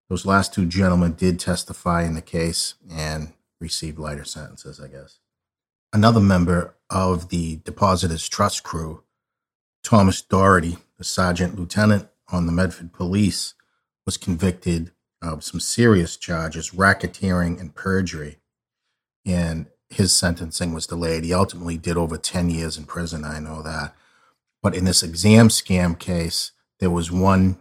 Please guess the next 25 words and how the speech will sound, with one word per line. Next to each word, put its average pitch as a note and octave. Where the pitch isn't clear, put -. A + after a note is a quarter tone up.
person G2
who A2+
was F#2
not G#2
convicted. E2+
He F#2
was, F2
in F2
fact, F2
acquitted. G2
His A2+
name G#2
was F2+
Michael A2+
Doherty, G2
and F2
at F#2
the F#2
time, G#2
he G2
was F2
twenty-two G#2+
years F#2+
of E2
age. E2